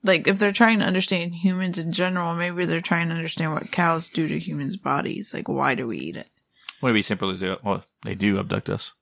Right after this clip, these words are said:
Speaker 2: <laughs>
Speaker 1: Yeah.
Speaker 2: So would it simply abduct us and find out why?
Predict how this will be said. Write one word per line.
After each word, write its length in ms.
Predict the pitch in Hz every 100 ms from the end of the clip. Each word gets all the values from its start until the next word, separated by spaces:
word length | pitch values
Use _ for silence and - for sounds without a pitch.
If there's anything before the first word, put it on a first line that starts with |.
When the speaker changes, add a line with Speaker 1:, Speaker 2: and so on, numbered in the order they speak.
| _ -
Speaker 2:
<laughs> 100 | 139
Speaker 1:
Yeah. 340 | 220 170 - 190 -
Speaker 2:
So 160 | - 117
would 140 | 113
it 80 | 104
simply 260 | 107 101 101
abduct 280 | 98 98 -
us 380 | 123 139 - -
and 180 | 117
find 220 | 117 123 127
out 120 | 127
why? 220 | 135